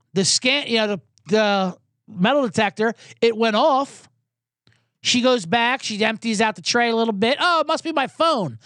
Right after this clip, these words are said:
Goes through again, it goes off again. "Oh, it must be this jewelry." Goes through, it goes off again the third time.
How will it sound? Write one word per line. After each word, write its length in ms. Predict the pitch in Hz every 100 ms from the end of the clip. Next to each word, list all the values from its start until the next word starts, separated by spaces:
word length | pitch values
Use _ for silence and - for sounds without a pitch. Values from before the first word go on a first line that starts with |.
| - -
Goes 240 | 240 247 -
through 180 | 254
again, 320 | 233 214 240 240
it 60 |
goes 260 | 175 233 208
off 240 | 226 226
again. 440 | 196 240 262 262 - _ _ - -
"Oh, 300 | 339 330 262
it 40 |
must 240 | 285 294 -
be 160 | 302
this 180 | 277 220
jewelry." 600 | 180 277 311 240 139 101 - _ _ _ _ _ _ _
Goes 240 | 190 240 220
through, 280 | 240 233 214 226
it 160 | 240 160
goes 260 | 247 247
off 260 | 233 254 -
again 360 | 202 262 262 220
the 80 |
third 360 | 190 247 277 285
time. 440 | 202 180 170 202